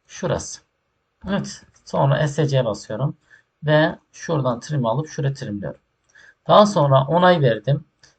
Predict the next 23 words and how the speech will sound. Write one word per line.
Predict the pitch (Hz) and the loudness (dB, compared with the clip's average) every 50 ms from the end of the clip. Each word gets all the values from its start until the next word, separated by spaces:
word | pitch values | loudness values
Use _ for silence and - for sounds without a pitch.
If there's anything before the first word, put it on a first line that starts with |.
| _ - | _ -6
Ve | 170 160 | -4 -2
dedim | 170 185 190 208 202 202 | -2 0 0 0 0 -2
ki | 202 - 131 123 131 139 - | -2 -4 -4 -4 -4 -4 -4
unsurlar, | 175 180 175 143 - - 123 110 104 98 104 123 - - - _ _ _ _ _ _ | -2 -2 -2 -2 -4 -4 -4 -2 0 0 -2 -2 -4 -8 -18 _ _ _ _ _ _
katı | - 107 98 - 151 | -10 -10 -6 -4 -2
mo-, | 151 160 165 165 - - - - _ _ _ _ | 0 0 0 0 -2 -4 -8 -14 _ _ _ _
katı | - - 139 139 - 175 175 | -6 -6 -6 -4 -2 -2 -2
ekstrüzyon, | 175 - - - 156 143 - - - 180 170 165 151 180 180 180 175 | -2 -2 -4 -10 -12 -14 -14 -12 -8 -6 -6 -4 -4 -2 -2 -2 0
ne | 185 185 | 0 0
kadarlık | 160 147 143 139 135 135 139 139 - - | 2 4 4 4 4 4 0 -2 -2 -4
bir | 143 139 | -4 -4
ekstrüzyon? | 135 135 - - 156 156 156 - _ _ _ _ _ _ _ _ _ _ _ _ _ _ _ _ _ _ _ _ | -4 -6 -8 -6 -6 -6 -6 -8 _ _ _ _ _ _ _ _ _ _ _ _ _ _ _ _ _ _ _ _
Şöyle. | _ - - - - 143 113 101 98 - 131 151 165 156 156 - _ _ _ _ - | _ -20 -12 -6 -2 -2 0 0 0 0 0 0 0 -2 -6 -14 _ _ _ _ -4
Hmm, | 143 143 143 139 139 139 139 139 139 139 139 143 143 139 - _ _ _ _ _ _ _ _ _ | 0 2 2 4 4 4 4 4 4 4 4 2 2 0 -4 _ _ _ _ _ _ _ _ _
ikinci | 127 - - 151 139 131 143 135 | -12 -6 0 2 2 4 4 4
daireyi | 127 120 120 127 135 135 | 4 4 4 4 2 0
de | 123 104 | 0 -2
çizelim | - - - - 104 101 101 101 | -8 -8 -8 -6 -4 -4 -4 -6
arkadaşlar. | 98 - - 101 101 - - - 143 | -8 -8 -8 -10 -8 -6 -6 -8 -8
İkinci | - - - 139 131 139 135 135 | -8 -8 -4 -4 -2 -2 0 2
daire | 127 123 127 135 135 | 4 4 4 2 0
ne | 123 107 | -2 -2
kadarmış? | 104 101 104 101 127 156 156 - - | -4 -4 -4 -4 -4 -4 -6 -8 -12